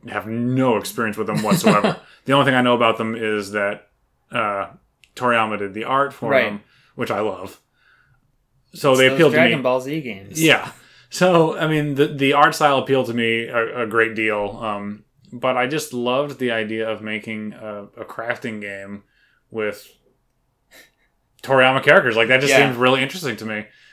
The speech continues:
Speaker 1: And it's a really interesting game. It's, <clears throat> it's more, um,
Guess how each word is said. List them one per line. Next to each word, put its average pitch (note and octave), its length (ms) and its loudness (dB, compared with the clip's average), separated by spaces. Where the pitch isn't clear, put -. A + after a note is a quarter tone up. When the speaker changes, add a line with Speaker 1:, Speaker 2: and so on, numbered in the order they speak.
Speaker 1:
And D#3 180 0
it's G3 160 -4
a - 160 -6
really E3 320 2
interesting D#3 340 -10
game. C3 440 -6
It's, - 400 -12
<clears throat> - 560 -18
it's - 180 -6
more, A3+ 460 2
um, D3+ 560 -6